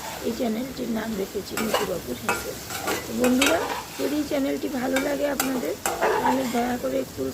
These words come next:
সাবস্ক্রাইব করবেন, লাইক করবেন, শেয়ার করে দেবেন। এরপরে সমস্ত মশলাটা তৈরি হয়ে যাওয়ার পরে সব কিছু একসাথে, সয়াবিন, আলু একসাথে দিয়ে, নিয়ে ভালো করে একটু চামচে নেড়ে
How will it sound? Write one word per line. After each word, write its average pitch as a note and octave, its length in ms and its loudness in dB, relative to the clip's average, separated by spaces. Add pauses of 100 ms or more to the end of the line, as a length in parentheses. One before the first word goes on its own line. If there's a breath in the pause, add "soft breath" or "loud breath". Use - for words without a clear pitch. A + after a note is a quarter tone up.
(120)
সাবস্ক্রাইব B3+ 540 0
করবেন, C4+ 340 2 (160)
লাইক A#3 180 4 (100)
করবেন, B3+ 300 0 (100)
শেয়ার B3 280 -2
করে B3 180 0
দেবেন। B3+ 260 0 (920)
এরপরে B3+ 360 4 (100)
সমস্ত B3+ 440 -2 (100)
মশলাটা B2+ 540 0
তৈরি B2 280 2
হয়ে B3+ 200 2
যাওয়ার B3+ 200 2
পরে C#4 140 2
সব C4+ 240 0
কিছু - 360 6 (640)
একসাথে, B3+ 380 -2 (100)
সয়াবিন, B3 440 2
আলু A#3 280 2
একসাথে B3 480 0 (100)
দিয়ে, A#3+ 180 -2 (100)
নিয়ে B3 320 2
ভালো B3+ 320 2 (100)
করে A#3 220 6
একটু D4 260 0 (1400)
চামচে A#3 380 4
নেড়ে A#3+ 340 8